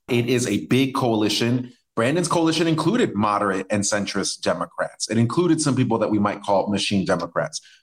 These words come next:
But yes, a key part of that coalition and some of the biggest, earliest supporters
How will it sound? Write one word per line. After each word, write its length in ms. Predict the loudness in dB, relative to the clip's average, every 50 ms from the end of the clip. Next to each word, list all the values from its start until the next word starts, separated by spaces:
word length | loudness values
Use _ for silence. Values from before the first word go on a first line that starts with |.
| _ -2
But 140 | -2 0
yes, 320 | 2 2 2 2 0 0 -2
a 80 | -2
key 300 | -2 -4 -2 0 2 2
part 360 | 0 0 0 0 0 2 2 0
of 120 | 0 2
that 200 | 0 0 0 0
coalition 600 | -2 0 0 2 2 2 0 0 0 0 0 0 0
and 200 | 0 0 2 2
some 160 | 0 0 0
of 60 | 0
the 200 | 0 0 0 -2 0
biggest, 480 | 0 0 2 2 0 0 -2 -4 -4 -2 2
earliest 380 | 2 4 4 4 2 2 2
supporters 560 | 0 -2 0 0 0 2 2 2 2 0 -2